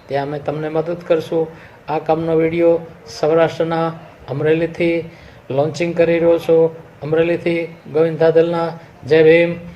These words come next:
બાબા ભીમકો, સો સો સલામ. અ, <clears throat> પંદર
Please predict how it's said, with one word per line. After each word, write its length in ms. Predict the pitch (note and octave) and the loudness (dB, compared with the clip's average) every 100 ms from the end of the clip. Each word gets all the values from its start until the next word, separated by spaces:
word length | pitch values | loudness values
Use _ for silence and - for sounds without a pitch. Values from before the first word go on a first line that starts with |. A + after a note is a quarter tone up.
| - - | -20 -4
બાબા 300 | D3+ E3 E3+ | 2 4 4
ભીમકો, 600 | D#3+ E3+ E3+ F3 E3+ E3 E3+ - - | 2 0 0 4 4 4 -2 -20 -20
સો 220 | - E3+ | 0 0
સો 200 | D3+ E3+ | 2 0
સલામ. 480 | E3 E3 E3 E3 E3+ E3 E3 - - - - | 2 2 2 2 -2 -8 -14 -20 -20 -20 -12
અ, 60 | E3 D#3+ D#3 D#3 D#3+ D#3+ E3 - - | -6 -4 -2 -2 -2 -4 -8 -4 0
<clears throat> 520 | D4 C#4 C#4+ - - | 2 2 0 -2 -2
પંદર 460 | F3 F3+ F#3 F3+ | 0 2 4 4